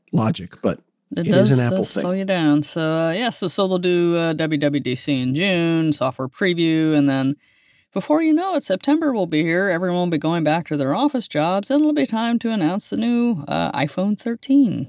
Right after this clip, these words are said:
Speaker 1: iPhone thirteen. Purple? It's gotta be purple.
Speaker 2: Well, yeah, th-, I think, I mean, you know, various shades of purple and thing. And, and di-, didn't they, didn't, respect his memory, Prince passed, I think, five years ago or
Speaker 1: He
Speaker 2: so,
Speaker 1: did,
Speaker 2: uh,
Speaker 1: five
Speaker 2: this
Speaker 1: years ago.
Speaker 2: week. You know, it's the
Speaker 1: Yes.
Speaker 2: same week of the Purple iPhone, so it, it, it did make me think of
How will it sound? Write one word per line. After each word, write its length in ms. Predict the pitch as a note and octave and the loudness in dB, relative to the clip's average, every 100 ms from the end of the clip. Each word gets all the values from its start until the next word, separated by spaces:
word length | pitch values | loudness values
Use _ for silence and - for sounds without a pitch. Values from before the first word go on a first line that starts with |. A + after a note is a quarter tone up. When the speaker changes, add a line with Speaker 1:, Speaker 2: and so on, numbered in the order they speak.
| - | -12
Speaker 1:
iPhone 580 | - C3+ E3 E3+ F3 F3+ | -6 -2 0 2 0 0
thirteen. 800 | - D3+ D3 - C3 A#2+ F#2 E2 _ _ _ - | -2 -2 0 2 2 2 0 -8 _ _ _ 0
Purple? 380 | C#3 F3+ F#3 - - | 2 4 0 -2 -6
It's 140 | F3 | -4
gotta 200 | - A#2+ | 0 2
be 100 | B2+ | 2
purple. 380 | - B2+ - G#2+ - | 2 0 0 -6 -2
Speaker 2:
Well, 140 | D#3+ | 0
yeah, 300 | E3+ G#3 D#3+ | 2 2 2
th-, 100 | D3 C3+ | 0 -2
I 40 | |
think, 220 | D3 D#3 - | -2 -2 2
I 80 | |
mean, 80 | D3 | 2
you 120 | C#3 C3+ | 2 2
know, 80 | B2 | 0
various 320 | C#3+ C#3 - | 0 2 -2
shades 260 | - G3+ | -2 -2
of 100 | D#3+ | -4
purple 340 | - B2+ B2+ C3 | -8 -8 -6 -6
and 100 | C3 | -2
thing. 160 | D3 | -2
And, 220 | F3 F#3 D#3+ | 0 0 0
and 160 | F#3+ | -2
di-, 80 | - - | -4 -6
didn't 200 | F4 G#4 | -6 -4
they, 120 | - | 0
didn't, 320 | D4 F4 - _ _ - | 0 2 -2 _ _ -8
respect 320 | C#3 - C#3+ | -6 -2 0
his 120 | D3 D3 | 0 0
memory, 380 | C#3 C#3 C#3 _ | 0 0 -2 _
Prince 220 | - G#3+ - | -6 -4 -4
passed, 420 | - B2+ A#2+ - | -2 -2 -2 -2
I 80 | A#2+ | -4
think, 280 | - A#2+ - | -4 -6 -2
five 200 | B2+ A#2+ | -2 -2
years 180 | B2 C3 | -4 -4
ago 440 | B2+ B2 B2 B2 | -2 -2 -2 -6
or 80 | - | -4
Speaker 1:
He 80 | B2 | 0
Speaker 2:
so, 100 | A#2+ | 2
Speaker 1:
did, 120 | F#3+ | 2
Speaker 2:
uh, 180 | B2 A2+ | 2 -2
Speaker 1:
five 120 | A2+ | 0
Speaker 2:
this 60 | B2 | 2
Speaker 1:
years 140 | E3+ G#3+ | 2 2
ago. 140 | D3 | 0
Speaker 2:
week. 120 | G#2 | -2
You 60 | B2+ | -4
know, 140 | C3+ C3 | -2 0
it's 100 | G#2 | 0
the 40 | |
Speaker 1:
Yes. 80 | - | 2
Speaker 2:
same 180 | F#3 E3 | 2 2
week 180 | D#3 C#3+ | 0 0
of 80 | |
the 80 | C3 | -4
Purple 280 | B2+ C#3 B2 | -4 -4 -2
iPhone, 520 | B2+ B2 B2+ B2 B2 | -2 -2 -4 -4 -6
so 260 | B2+ B2 B2 | -4 -4 -4
it, 200 | B2 - | -4 -4
it, 180 | C3+ - | -4 -4
it 100 | D3 | -2
did 120 | C#3 | 0
make 180 | C3 G2+ | 0 0
me 120 | B2+ | -2
think 300 | - B2+ B2+ | -2 -2 -2
of 180 | B2 | -6